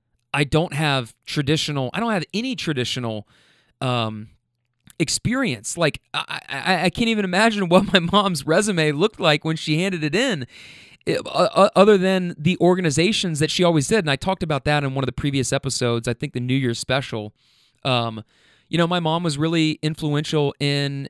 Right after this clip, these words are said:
helping with the Smoke Free Louisville campaign. And, and when that was big, she was, you know, played a part in working with Mayor Jerry Abramson and these people on these boards. And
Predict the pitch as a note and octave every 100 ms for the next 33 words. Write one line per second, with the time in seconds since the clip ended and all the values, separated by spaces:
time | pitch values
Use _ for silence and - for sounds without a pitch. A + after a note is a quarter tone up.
0 | - - D#3+ E3+ D#3 D3 - C#3 - D#3
1 | D#3 D#3+ D3 C3+ D#3+ C#3+ - A#2+ G#2+ A2+
2 | G#2+ G#2 - B2 A#2+ C3 B2 B2 B2 C3+
3 | D#3 A#2+ A2+ E3 D3+ B2+ - - - -
4 | _ - - E3 E3+ E3+ C#3 - _ _
5 | _ _ _ _ _ - D3+ C3+ - -
6 | D3+ D#3+ C#3+ - - G3 D3+ D3 _ _
7 | _ _ _ _ - D#3 D#3 D#3 D3+ D3
8 | B2+ _ _ - B2+ D3+ F3+ D#3+ E3 -
9 | - _ _ A#2 A#2+ C3 D#3+ E3 D#3+ C#3+
10 | D3 E3+ E3+ D3+ G#3+ F#3+ A#2 - G2+ B2+
11 | - C#3 C#3 C#3 C3+ C#3 - A#2 C3+ D3
12 | C#3+ - - G#3 - D3 B2 B2 A2+ -
13 | G3 A3 C3+ A2 A#2+ A#2+